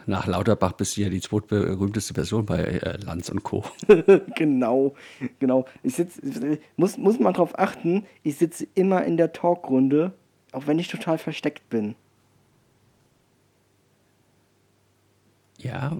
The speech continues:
Speaker 1: weiter?
Speaker 2: <laughs>
Speaker 1: Da kommt doch was. Du hast doch irgendwas im Kopf.
Speaker 2: Nein. Das war
Speaker 1: Ach
Speaker 2: nur
Speaker 1: so,
Speaker 2: so.
Speaker 1: nein, okay.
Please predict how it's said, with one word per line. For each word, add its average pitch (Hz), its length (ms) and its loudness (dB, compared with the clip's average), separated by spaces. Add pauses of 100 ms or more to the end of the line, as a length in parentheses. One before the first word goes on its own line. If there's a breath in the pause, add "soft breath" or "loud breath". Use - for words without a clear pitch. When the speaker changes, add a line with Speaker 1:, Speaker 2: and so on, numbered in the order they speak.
Speaker 1:
weiter? - 480 0
Speaker 2:
<laughs> - 100 -20
Speaker 1:
Da - 120 -8
kommt 113 200 2
doch 98 100 0
was. - 180 -6
Du 107 80 2
hast - 140 0
doch - 80 4
irgendwas 113 260 4
im 104 80 2
Kopf. - 400 -4
Speaker 2:
Nein. 110 360 -2 (640)
Das - 320 -20 (220)
war 107 120 -6
Speaker 1:
Ach 123 60 2
Speaker 2:
nur 123 60 -4
Speaker 1:
so, 180 180 6
Speaker 2:
so. 104 60 -2
Speaker 1:
nein, 110 340 2
okay. 107 280 -2